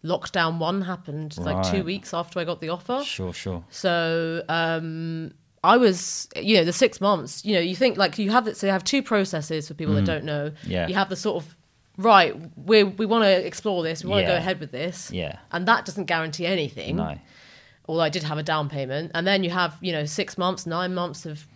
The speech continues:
Speaker 1: due
Speaker 2: And they
Speaker 1: diligence.
Speaker 2: literally check
Speaker 1: Yeah.
Speaker 2: under the carpet, don't they? Everything.
Speaker 1: They look at every
Speaker 2: <laughs> Yeah.
Speaker 1: penny you've ever spent,
Speaker 2: Yeah.
Speaker 1: every email you've ever sent, every contract, blah, blah, blah, blah, blah.
Speaker 2: Yeah.
Speaker 1: And that takes ages. And then the lawyers are really slow and blah, blah, blah. And they're fiddling
Speaker 2: Yeah.
Speaker 1: over little language. And so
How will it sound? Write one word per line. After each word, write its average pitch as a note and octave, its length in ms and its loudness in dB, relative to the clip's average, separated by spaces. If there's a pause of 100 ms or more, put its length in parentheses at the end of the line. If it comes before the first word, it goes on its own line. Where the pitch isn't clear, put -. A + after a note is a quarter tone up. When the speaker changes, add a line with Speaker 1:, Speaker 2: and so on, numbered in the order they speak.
Speaker 1:
due - 60 -20 (100)
Speaker 2:
And G#2+ 80 4
they A2 60 8
Speaker 1:
diligence. B2 200 6 (100)
Speaker 2:
literally G#2 140 2
check - 400 0
Speaker 1:
Yeah. G2+ 60 0
Speaker 2:
under G2 140 0
the - 80 -6
carpet, - 380 -4
don't C2+ 120 -4
they? D#2 200 -8
Everything. E2 440 -6 (260)
Speaker 1:
They C#4 180 12
look A#3 260 10
at G3 200 8
every B3+ 500 8
Speaker 2:
<laughs> - 40 -6
Yeah. C3 120 6
Speaker 1:
penny C4 280 8
you've C4 120 8
ever B3 140 8
spent, E3+ 380 6
Speaker 2:
Yeah. - 80 6
Speaker 1:
every G3+ 240 4
email A#3+ 220 8
you've A#3 140 6
ever G3+ 120 4
sent, D#3 340 4
every G#3 220 2
contract, G3+ 640 2
blah, F3 140 2
blah, F3 120 -2
blah, E3 220 0
blah, C#3+ 300 2
blah. E2+ 80 0
Speaker 2:
Yeah. D#2+ 100 -2 (280)
Speaker 1:
And F#3 120 8
that A#3 100 10
takes A3+ 280 2 (120)
ages. E3+ 720 4
And F3 100 2
then D#3+ 80 2
the D#3+ 80 0
lawyers F#3 420 4
are F3+ 60 -2
really F#3 220 4
slow F#3 600 2
and C#3+ 120 -4
blah, D#3+ 200 2
blah, E3+ 100 2
blah. D#3+ 320 0
And D3+ 80 -2
they're C#3 60 0
fiddling F3 280 0
Speaker 2:
Yeah. D#3+ 60 0
Speaker 1:
over D#3 100 -2
little D#3+ 220 -2
language. D3+ 500 -4
And F3 180 -4
so G#3+ 380 4